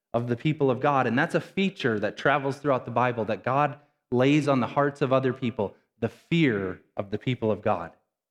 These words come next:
Even the king, I think when we're reading it right, the reason why he says to Esther, "Hey, what do you want me to do here?" I think the right way to read it is he's also been gripped by fear. He's looking at what's happening in his kingdom, and he's going, "There's someone more powerful than me.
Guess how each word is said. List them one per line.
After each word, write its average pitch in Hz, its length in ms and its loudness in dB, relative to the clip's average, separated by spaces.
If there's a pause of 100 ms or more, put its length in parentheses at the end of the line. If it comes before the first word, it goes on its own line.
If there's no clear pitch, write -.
Even 175 220 2
the 143 60 2
king, 143 320 -2
I 107 60 -4
think 135 300 -4 (420)
when 127 140 0
we're 131 80 4
reading 143 380 4
it 139 120 -2
right, 147 320 2
the 131 80 0
reason 143 400 2
why 131 240 2
he 143 160 0
says 139 320 0
to 131 100 2
Esther, 131 360 -2
"Hey, 139 160 2
what 127 140 2
do 147 60 0
you 147 60 2
want 139 180 2
me 139 120 2
to 123 80 0
do 120 180 2
here?" 156 400 -2 (260)
I 135 120 -2
think 156 260 -2
the 127 80 2
right 127 260 2
way 151 160 2
to 127 80 0
read 123 220 2
it 151 140 2
is 151 240 2
he's 156 220 0 (100)
also 139 360 2
been 120 220 2
gripped 107 320 0
by 107 140 0
fear. 92 340 -6 (560)
He's 147 180 2
looking 156 360 2
at 151 120 -2
what's 143 220 2
happening 156 600 2 (180)
in 127 140 0
his 135 160 2
kingdom, 156 440 2
and 131 80 0
he's 135 160 2
going, 120 340 0 (880)
"There's 135 200 0
someone 120 280 2
more 110 180 2
powerful 104 500 -2
than 90 160 -6
me. 90 220 -10